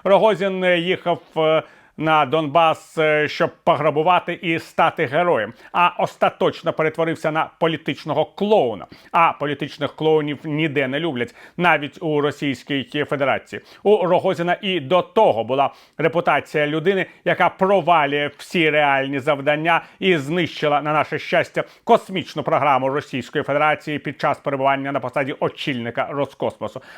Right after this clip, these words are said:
А тепер, е, ще й така неприємність. Ну і другий момент. Рогозіну дуже не хочеться, щоб про його поранення думали як про апаратний конфлікт із засновником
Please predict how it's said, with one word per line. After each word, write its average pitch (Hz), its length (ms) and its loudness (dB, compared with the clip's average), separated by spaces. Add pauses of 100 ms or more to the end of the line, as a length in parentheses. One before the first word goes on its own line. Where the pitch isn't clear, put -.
А 139 100 -4
тепер, 151 440 -2 (140)
е, 139 260 0
ще - 220 -6
й 131 520 -4 (100)
така 127 540 0
неприємність. 107 840 -8 (320)
Ну 196 160 0
і 202 120 -4
другий 143 380 -4
момент. 87 320 -8 (320)
Рогозіну 175 460 -2
дуже 156 320 -4
не 180 80 -2
хочеться, 127 440 -2
щоб - 240 -8
про 135 120 -4
його 131 180 0
поранення 147 600 0
думали 143 340 -2
як 139 240 -2
про 151 200 0
апаратний 151 640 -2
конфлікт 147 560 -6
із 139 160 -2
засновником 147 640 -4